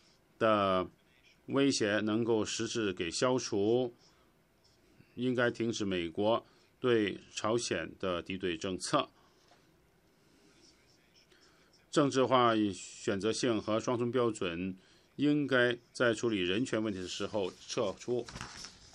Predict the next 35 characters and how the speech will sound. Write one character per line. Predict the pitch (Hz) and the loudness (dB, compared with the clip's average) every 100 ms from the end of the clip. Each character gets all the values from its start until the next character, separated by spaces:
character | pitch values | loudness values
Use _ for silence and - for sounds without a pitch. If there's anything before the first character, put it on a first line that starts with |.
| - - - | -20 -20 -4
滥 | 147 135 120 | 4 4 4
用 | 117 104 - | -2 -4 -4
人 | 117 131 | -4 -2
权 | 120 | -4
的 | 110 | -4
问 | 107 | -6
题 | 95 - 104 117 127 - - | -6 -4 -2 0 -2 -6 -10
用 | - 135 110 | 0 2 2
于 | 104 113 | 0 0
政 | 117 123 | 0 0
治 | 110 | -2
的 | 110 | -2
目 | 104 104 | -2 -2
的 | 104 110 | -2 -2
本 | 101 90 | -2 -4
身 | - 156 160 - - - - - _ - | 0 2 2 -2 -20 -20 -20 -20 _ 0
就 | 165 123 104 | 4 6 4
是 | - 117 - - - - _ _ - | 0 -2 -2 -8 -20 -20 _ _ 0
对 | 135 117 | 2 2
人 | - 98 104 123 | 0 -2 0 0
权 | 156 - 101 | -2 -2 -2
的 | 95 | 0
最 | 123 101 | 0 0
大 | 92 | 0
的 | 87 | -2
违 | 101 | -2
反。 | 95 78 - _ _ _ _ _ _ _ _ _ _ _ _ _ _ _ - - _ _ | -4 -8 -10 _ _ _ _ _ _ _ _ _ _ _ _ _ _ _ -20 -20 _ _
朝 | 139 | 2
鲜 | 160 123 95 87 - _ - | 4 4 0 -4 -12 _ 0
坚 | 165 156 | 2 4
定 | 147 107 | 4 2
反 | 117 95 85 | 2 2 0
对 | 123 113 92 - - | 2 2 0 -8 -14
所 | - 120 131 151 | -2 4 4 6
有 | 123 85 78 87 95 | 4 2 0 -2 -4